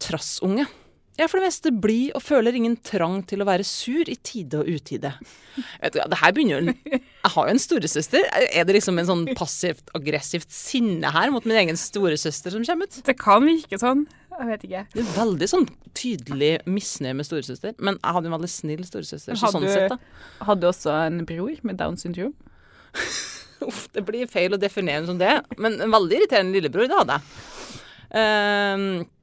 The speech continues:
Speaker 1: men ja, jeg er jo fire søsken, så det er jo mange å bli inspirert av her, merker jeg. Jeg er for det meste blid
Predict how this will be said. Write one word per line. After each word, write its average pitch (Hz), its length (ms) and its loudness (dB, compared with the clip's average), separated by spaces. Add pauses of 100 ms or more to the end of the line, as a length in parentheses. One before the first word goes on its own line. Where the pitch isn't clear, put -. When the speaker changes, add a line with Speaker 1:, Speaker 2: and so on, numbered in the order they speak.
(640)
Speaker 1:
men 202 160 0
ja, 190 160 0
jeg - 880 -10
er 147 80 0
jo 170 60 -2 (180)
fire 175 320 -6
søsken, 160 320 -4
så 180 80 -4
det 175 140 0
er 175 80 0
jo - 20 -2
mange 202 240 -2 (160)
å 208 80 -4
bli 202 120 0
inspirert 175 360 -6
av 202 80 -6
her, - 140 -14 (140)
merker 190 200 -14
jeg. 170 80 -16 (540)
Jeg 185 80 4
er - 20 -2
for 240 120 -4
det 277 60 0
meste - 340 -2
blid 233 360 2